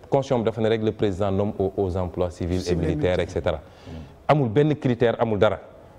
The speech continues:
Speaker 1: Moo tax tey loo gis ci administration. Da ngay gis ku ñu épinglé, I G E, Cour des comptes, nangam, nag ñu jël ko, nom-, nommé ko directeur wala directeur général. Moo tax ma ne, tous les postes supérieurs, dañuy def appel à candidature.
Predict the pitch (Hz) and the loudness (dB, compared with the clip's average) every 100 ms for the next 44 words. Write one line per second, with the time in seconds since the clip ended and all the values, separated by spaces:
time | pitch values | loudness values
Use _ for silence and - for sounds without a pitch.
0 | - - 113 123 - 120 113 113 104 101 | -16 -2 2 2 2 2 4 2 0 0
1 | 95 92 95 82 80 73 - - - - | 0 0 -2 -2 -6 -10 -18 -20 -20 -20
2 | - - - - - - 120 143 143 131 | -20 -20 -20 -20 -20 0 2 4 2 0
3 | - 131 113 - - - 139 131 117 101 | 0 2 0 -4 -2 -2 2 0 2 -2
4 | - 139 107 120 101 78 135 120 117 110 | 4 2 4 2 2 0 0 4 2 2
5 | 117 104 113 120 113 107 107 113 113 - | 0 0 0 0 2 2 2 2 2 0
6 | 104 104 95 110 113 104 98 101 92 101 | -2 0 -2 0 0 2 0 -2 0 2
7 | 98 85 92 92 80 82 78 73 - - | 2 2 -2 -2 -2 -2 -2 -4 -14 -20
8 | - - 123 151 131 131 127 160 - - | -18 0 2 2 0 0 0 -2 -10 -20
9 | - - - - 233 247 233 185 - - | -20 -20 -20 2 6 6 6 6 4 2
10 | 196 - - - - - - - 165 147 | 2 0 -16 -18 -18 -20 -2 0 4 4
11 | 120 92 - - - - - 107 123 120 | 4 2 -2 -18 -20 -20 -4 0 2 2
12 | - 117 120 95 90 90 85 76 78 | 0 0 2 0 -2 -2 -2 -2 -6